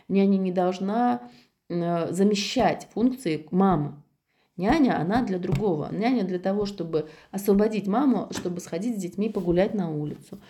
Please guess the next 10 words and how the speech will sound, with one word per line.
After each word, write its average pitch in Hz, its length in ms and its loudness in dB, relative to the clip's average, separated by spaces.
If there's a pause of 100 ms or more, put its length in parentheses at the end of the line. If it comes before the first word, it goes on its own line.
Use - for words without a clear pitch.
(140)
чтобы, 185 680 2 (200)
э, 170 420 0 (140)
м, 151 180 -2
сделать 220 400 0
какие-то 190 520 -2
рутинные, 180 720 0
да, 208 380 -6
процедуры, 214 580 -4
допустим, 175 520 -8
там, - 280 -12